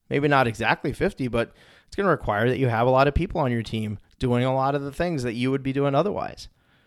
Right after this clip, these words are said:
Because once you replace the technicians, once you put attorneys in place and paralegals in place to do your job, guess what? Now you're a manager.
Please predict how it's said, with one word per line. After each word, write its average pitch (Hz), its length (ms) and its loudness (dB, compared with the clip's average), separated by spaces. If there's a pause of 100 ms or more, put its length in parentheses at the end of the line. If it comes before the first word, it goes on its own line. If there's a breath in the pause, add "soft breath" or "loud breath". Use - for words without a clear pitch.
(1500)
Because 131 300 2
once 139 260 4
you 147 80 2
replace 139 480 4
the 127 220 6
technicians, 131 580 2
once 131 240 2
you 131 140 2
put - 260 4
attorneys 143 540 0
in 165 80 -4
place 180 320 0
and 117 200 -4
paralegals 127 540 2
in 156 80 2
place 170 320 2
to 131 80 -12
do 127 80 -2
your 120 160 0
job, 127 320 2
guess 135 220 -2
what? 180 240 0 (420)
Now 113 160 -4
you're 117 140 4
a 123 40 4
manager. 147 500 0